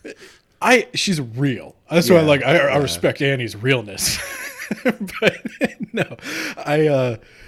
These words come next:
Speaker 2: I like that. But then I'm gonna argue that Annie develops a,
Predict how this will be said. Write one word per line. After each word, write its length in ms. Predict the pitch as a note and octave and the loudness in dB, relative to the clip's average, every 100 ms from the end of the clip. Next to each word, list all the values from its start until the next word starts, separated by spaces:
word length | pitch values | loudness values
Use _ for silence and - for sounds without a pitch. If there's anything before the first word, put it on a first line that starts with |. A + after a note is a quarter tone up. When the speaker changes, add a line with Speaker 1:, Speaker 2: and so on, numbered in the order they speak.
| - - | -20 -6
Speaker 2:
I 80 | D3+ | 0
like 240 | D3+ F3 F3 | 4 2 2
that. 240 | C#3 - | 0 0
But 280 | C#3+ _ - | -8 _ 2
then 540 | A3+ A#3+ C3 A2+ D3+ - _ _ _ _ - | 4 6 2 0 -6 -12 _ _ _ _ -4
I'm 140 | D3 | -2
gonna 220 | E3+ F#3 F3 | 0 -2 -2
argue 400 | D3 C#3 C3+ C3+ | -2 0 -2 -2
that 240 | C3+ C3+ _ _ _ | -4 -6 _ _ _
Annie 680 | D3 D3 D#3+ E3+ E3+ F3 F3 _ _ | -6 -4 -2 -2 -4 -4 -8 _ _
develops 1080 | - C3+ A2+ B2 C3+ C3+ A#2+ A#2+ - - - _ _ _ _ _ | -8 -8 -4 -2 0 0 -2 -6 -12 -12 -14 _ _ _ _ _
a, 260 | C#3 B2 | -6 -6